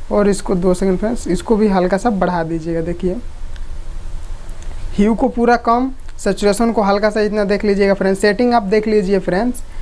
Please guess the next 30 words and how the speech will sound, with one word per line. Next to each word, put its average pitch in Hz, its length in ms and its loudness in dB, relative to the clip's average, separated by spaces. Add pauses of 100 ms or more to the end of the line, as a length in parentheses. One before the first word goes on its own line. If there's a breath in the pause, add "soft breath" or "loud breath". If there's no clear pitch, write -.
(320 loud breath)
और 247 180 6
येलो 240 300 6
वाला 240 180 4
को 247 120 2
सिलेक्ट 226 340 0
करना 208 300 0
है, 226 140 -2
इसका 202 400 -2
भी 233 260 -2
ऐसे 196 360 -2
कर 190 220 0
देना 170 220 0
है 160 160 0
फुल। 185 340 0 (340)
देखिए 180 240 2
फ्रेंड्स, 226 260 0
मैं 202 100 0
कर 165 180 0
देता 165 240 0
हूँ, 180 100 -6 (540 loud breath)
इसे 233 140 2
फुल 233 280 4
कर 226 220 2
देना 214 220 0
है 208 80 2
फ्रेंड्स, 214 360 0
ह्यू 202 180 0
को 220 300 2 (180)
सौ 190 220 2
परसेंट, 190 460 -2